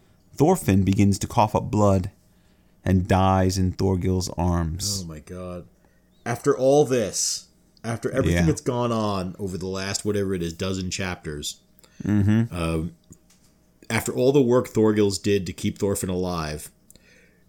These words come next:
Speaker 2: and again, as we said, I mean, this kid has all the survival instinct of a chocolate bunny in an inferno.
Speaker 1: <laughs>
Speaker 2: And somehow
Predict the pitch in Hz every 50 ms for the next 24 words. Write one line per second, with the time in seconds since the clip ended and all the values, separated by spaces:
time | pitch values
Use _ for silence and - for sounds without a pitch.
0 | _ - 117 117 120 120 160 151 123 107 107 107 - 113 107 123 113 - - 139
1 | 104 90 92 92 104 104 113 120 - - - 123 110 107 101 92 87 - - 82
2 | 95 107 101 101 101 98 98 95 - - - - - _ - 107 110 120 127 123
3 | - 120 110 98 104 107 104 98 104 98 92 90 87 - 98 92 90 98 98 95
4 | 90 - - 104 - - 101 85 - 98 98 92 90 87 85 85 85 85 82 78
5 | - - 92 87 82 78 67 69 - _ _ _ _ - - - - - - -
6 | - 117 107 - - - - - - - - 92 98 92 92 90 92 - - -
7 | - - - 151 151 156 151 135 131 123 120 117 117 113 113 110 110 110 110